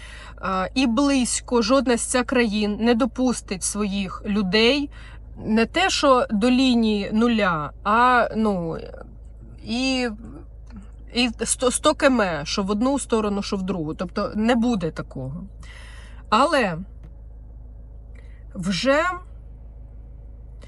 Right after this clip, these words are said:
е, шостий місяць, це в нас що?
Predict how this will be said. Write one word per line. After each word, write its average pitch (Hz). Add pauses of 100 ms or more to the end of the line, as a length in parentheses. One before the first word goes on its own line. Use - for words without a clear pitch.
(640)
е, 214
шостий 262
місяць, 214
це 226
в 208
нас 220
що? 180